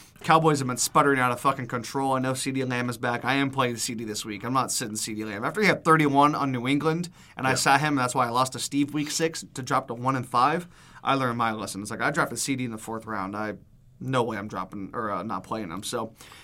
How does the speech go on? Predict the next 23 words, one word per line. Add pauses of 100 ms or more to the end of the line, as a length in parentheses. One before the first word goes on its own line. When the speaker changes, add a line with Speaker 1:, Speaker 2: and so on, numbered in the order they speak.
(120)
Speaker 1:
anyway,
I
am
going
to
start
Stafford
this
week
against
the
Jaguars.
They
have
the
Jaguars
in
L
A
at
one
oh
five.